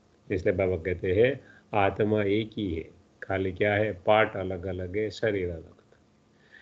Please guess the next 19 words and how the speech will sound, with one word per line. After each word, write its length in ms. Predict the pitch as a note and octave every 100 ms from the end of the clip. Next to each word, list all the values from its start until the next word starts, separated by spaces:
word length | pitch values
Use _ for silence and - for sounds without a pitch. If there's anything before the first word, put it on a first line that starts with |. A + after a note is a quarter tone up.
| -
यह 80 | B2
एक 300 | B2 C3+ C3
सैंपल 500 | - A#2+ G#2+ G2 B2
दिखाया 640 | A2+ G#2 - G#2 G2 G2+ F#2+
जाता 440 | F#2 F2+ F2 G2
है 240 | F2+ A#2
देवता 420 | G#2 G#2 F#2 F2 F2
का, 200 | - E2
किसका, 420 | - G2 - A2
नारायण 400 | G#2+ G2 D#2+ D2+
का। 200 | - - _ _ _ _ - - -
यह 140 | A#2+
ब्रह्मा 520 | A2+ A2 A2 G#2+ B2 A#2+
सो 260 | - A#2
विष्णु 540 | G2 G2+ G2 - A2+ A2
अर्थात 640 | G#2 G2 - G#2 G2 F#2+
नारायण 440 | F#2+ F2+ F2+ F2+ E2+
बनते 400 | E2+ E2 E2+ E2+
हैं, 280 | F#2+ F2+